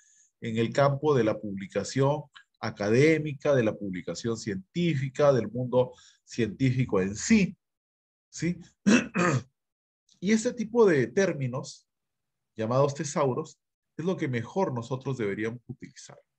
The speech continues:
Sin embargo, hoy día vamos a ver la búsqueda básica. Por ejemplo, cuando ustedes vean búsqueda bibliográfica en PubMed,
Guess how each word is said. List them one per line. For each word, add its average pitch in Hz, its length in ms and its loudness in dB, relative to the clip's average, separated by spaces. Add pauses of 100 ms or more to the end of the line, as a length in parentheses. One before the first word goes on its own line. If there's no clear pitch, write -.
(500)
Sin - 160 -10
embargo, 190 520 0
hoy 147 140 -2
día 147 220 2
vamos 127 300 -2
a 110 60 -2
ver 110 100 -2
la 101 60 -2
búsqueda 87 340 -12
básica. - 380 -16 (1200)
Por 104 140 -2
ejemplo, 127 360 -2
cuando 90 600 -4
ustedes 117 480 0
vean 117 340 0
búsqueda 110 380 -2
bibliográfica 101 580 -4
en 98 80 -10
PubMed, 131 520 -4